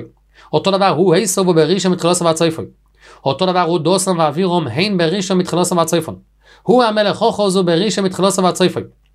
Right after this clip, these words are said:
כתוב בדברי הימים, אברום הוא אברהם, הוא בצדקו מתחילתו ועד סופו.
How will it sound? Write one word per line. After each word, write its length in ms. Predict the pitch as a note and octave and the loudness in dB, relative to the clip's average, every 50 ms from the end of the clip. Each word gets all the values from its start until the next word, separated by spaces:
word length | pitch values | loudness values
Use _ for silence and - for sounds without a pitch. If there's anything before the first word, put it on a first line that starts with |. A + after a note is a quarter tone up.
| _ _ _ _ _ | _ _ _ _ _
כתוב 480 | - F#2 - - E3+ F#3+ F#3+ F#3+ F3+ E3 | -12 -10 -2 2 4 6 8 8 6 6
בדברי 300 | D#3 D#3 F3 F#3 F3 D#3 | 6 6 6 4 4 4
הימים, 280 | D#3 E3+ F#3 F3 D#3+ D#3 | 2 2 2 0 0 0
אברום 320 | C#3+ B2 C#3+ F3 G3+ F#3 | 0 0 2 2 2 2
הוא 260 | F#3 G#3+ G3+ F3+ D3+ | 0 0 0 2 2
אברהם, 460 | C#3+ B2+ C3+ C#3+ F3 G#3 A#3 G3+ A#2 F#2+ - _ _ _ _ _ _ | 0 0 0 2 4 4 2 2 0 -4 -12 _ _ _ _ _ _
הוא 240 | - G#3+ B3+ C4 | 0 2 2 2
בצדקו 480 | G3+ A3 G3 - - A#3 A#3 A#3+ - G#3+ | 2 2 0 0 -2 -4 -4 -2 -2 -2
מתחילתו 440 | G3 F#3+ - - F3+ G3+ F#3+ - F#3+ | -2 -2 0 0 0 0 0 0 0
ועד 120 | F#3 F#3 | 0 2
סופו. 240 | - E3+ D#3+ D#3+ | 2 0 0 0